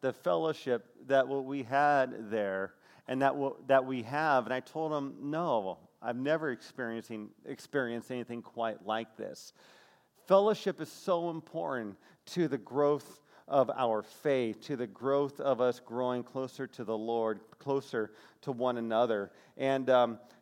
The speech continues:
and, and, and, and fellowship is something that we, we can't neglect.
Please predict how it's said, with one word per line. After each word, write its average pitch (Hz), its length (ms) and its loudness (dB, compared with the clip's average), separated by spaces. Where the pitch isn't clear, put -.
and, 135 500 0
and, 127 380 -2
and, 127 380 -4
and 131 340 -6
fellowship 160 560 -2
is 131 120 -2
something 147 600 -4
that 131 320 4
we, 143 160 -4
we 143 180 -8
can't 165 320 -8
neglect. 160 600 -8